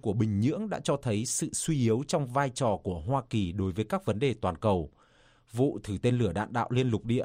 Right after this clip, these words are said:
đúng vào ngày Quốc khánh Mỹ cũng là một đòn giáng mạnh vào uy tín của chính quyền Tổng thống Donald Trump. Với những khó khăn nội bộ ngay tại Washington khi đang có sự chia rẽ trong chính đảng Cộng hòa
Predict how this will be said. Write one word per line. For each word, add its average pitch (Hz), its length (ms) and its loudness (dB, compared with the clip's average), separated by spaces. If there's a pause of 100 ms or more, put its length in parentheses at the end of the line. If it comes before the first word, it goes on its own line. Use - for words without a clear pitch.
đúng 147 220 0
vào 170 160 2
ngày 120 260 0
Quốc 175 100 -2
khánh 107 280 -2
Mỹ 202 220 -2 (380)
cũng 165 160 -2
là 202 120 2
một 110 200 0
đòn 107 300 2
giáng 101 380 -2
mạnh 185 160 2
vào 98 300 -4
uy 147 220 0
tín 117 240 0
của 135 200 -2
chính 107 260 -2
quyền 110 260 0
Tổng 82 240 -6
thống 95 240 -4
Donald 120 280 0
Trump. 127 220 0 (920)
Với 107 340 2
những 147 160 -4
khó - 160 -2
khăn 139 260 0
nội 131 120 2
bộ 139 380 4
ngay 143 140 2
tại 135 200 -4
Washington 135 640 4 (260)
khi 143 320 -2
đang 120 220 0
có 101 120 -2
sự - 280 -4
chia 156 200 2
rẽ 160 260 0 (100)
trong 143 240 0 (100)
chính 147 280 0
đảng 190 220 0
Cộng 131 140 -2
hòa 104 380 0